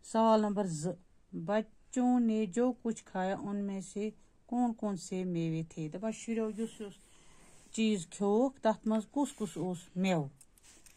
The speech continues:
बच्चों, जवाब, बच्चों ने जो मेवे खाए, वो मंदरजा झेल हैं।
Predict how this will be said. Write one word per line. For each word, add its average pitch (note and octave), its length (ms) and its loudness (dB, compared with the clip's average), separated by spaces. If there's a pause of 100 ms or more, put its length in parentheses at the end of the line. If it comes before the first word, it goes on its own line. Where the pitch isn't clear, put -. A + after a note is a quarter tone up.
(640)
बच्चों, A3 880 0
जवाब, F3 460 0
बच्चों A#3 340 2
ने A3+ 200 2
जो A3 220 0
मेवे G3+ 400 0
खाए, F#3+ 580 -2
वो G3+ 240 -2
मंदरजा F3 500 -2
झेल D#3+ 440 -2
हैं। D3 260 -10